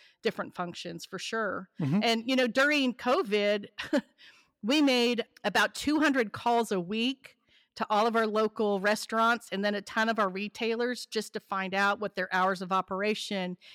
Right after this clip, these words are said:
Speaker 1: if they're open, what their hours are, if they are doing delivery, curbside, gift certificates. And so we called about two hundred businesses a week for about eight, nine weeks. And so we became very, very close with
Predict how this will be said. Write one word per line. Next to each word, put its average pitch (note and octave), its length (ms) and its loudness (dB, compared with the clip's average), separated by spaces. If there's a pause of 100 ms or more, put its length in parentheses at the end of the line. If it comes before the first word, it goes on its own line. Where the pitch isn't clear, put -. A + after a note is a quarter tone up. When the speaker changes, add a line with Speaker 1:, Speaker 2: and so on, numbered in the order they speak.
(160)
Speaker 1:
if G3 120 -8
they're G#3 240 -4
open, A3 600 0
what G3+ 180 -2
their F#3+ 160 -4
hours G#3 400 2
are, G3 220 2
if F3+ 100 -4
they G3+ 140 -2
are F#3+ 40 -2
doing G#3 220 -2
delivery, G#3 580 0
curbside, G3 920 -2 (360)
gift D4 160 -2
certificates. - 960 -6
And G#3+ 160 0
so G#3+ 320 2
we A3 220 -2
called B3+ 560 0 (360)
about G#3 280 0
two D4 200 -2
hundred C4+ 300 0
businesses G#3+ 640 -2
a G3 80 -2
week G#3+ 400 -6
for G3+ 220 -2
about G#3+ 520 0 (200)
eight, G#3 400 -6
nine G3 420 -2
weeks. - 640 -10 (440)
And G#3+ 120 -2
so A#3 160 0
we C#4+ 140 0
became C#4 340 0
very, B3 300 2
very G#3+ 300 0
close F#3+ 640 -4
with G#3+ 260 -2